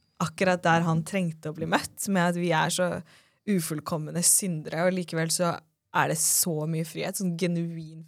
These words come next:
frihet. Det er ikke en sånn løgntanke jeg forteller meg selv, men jeg føler meg fri. Og det var, eh, sånn, vi har pratet masse i ettertid, men jeg ante ikke at han hadde blitt frelst.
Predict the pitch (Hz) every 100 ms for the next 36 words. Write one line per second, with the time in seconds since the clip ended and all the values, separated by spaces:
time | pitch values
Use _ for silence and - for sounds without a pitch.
0 | - 175 180 175 165 185 180 160 165 170
1 | 160 156 160 156 156 160 - 160 160 156
2 | 175 202 - - - - _ _ _ 202
3 | 196 190 247 202 170 165 170 180 185 214
4 | 220 _ _ _ _ _ _ _ _ -
5 | 214 214 208 196 196 190 190 196 196 202
6 | 196 196 202 190 185 202 170 185 202 -
7 | - 180 185 165 196 202 196 - - 226
8 | 185 170 165 170 185 196 175 170 180 190
9 | - - 190 262 -